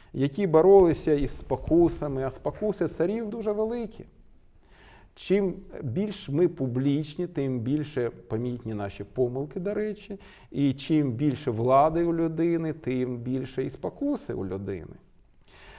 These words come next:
І ми можемо згадати Соломона, який теж відходив від Господа, про його ідолопоклонство. Історичні книги свідчать відкрито.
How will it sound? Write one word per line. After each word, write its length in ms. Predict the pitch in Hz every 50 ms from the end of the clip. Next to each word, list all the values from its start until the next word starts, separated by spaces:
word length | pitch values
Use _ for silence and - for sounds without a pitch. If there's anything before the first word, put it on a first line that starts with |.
| - - - - - -
І 400 | 139 147 165 170 175 175 165 156
ми 160 | 147 175 196
можемо 420 | 196 208 214 220 175 196 190 185 180
згадати 540 | 151 143 147 160 160 175 175 170 170 147 127
Соломона, 840 | - - 139 135 135 123 117 120 131 139 143 143 143 135 131 131 139 147 - - _ -
який 520 | - 120 117 110 - - 151 147 143 135 127
теж 380 | 131 - - 135 139 135 110
відходив 500 | 104 110 110 - - 160 165 151 143 131
від 160 | 110 117 110 107
Господа, 560 | 101 123 139 151 147 - - 131 123 120 113
про 240 | - - - 131 127
його 300 | 131 127 131 156 180 - -
ідолопоклонство. 1120 | - 160 147 147 139 135 - - 131 127 - - 123 131 139 151 151 147 147 - - 123 123 - - -
Історичні 640 | 113 - - - 135 165 185 185 180 - - 143 143
книги 580 | - - 139 139 151 165 175 160 147 131 123 - - - - _ _ _ _ - - - - -
свідчать 520 | - 120 127 151 165 151 - - 123 113 - - - - - - - - -
відкрито. 840 | 113 117 131 113 - - - - 123 127 139 160 170 160 170 170 156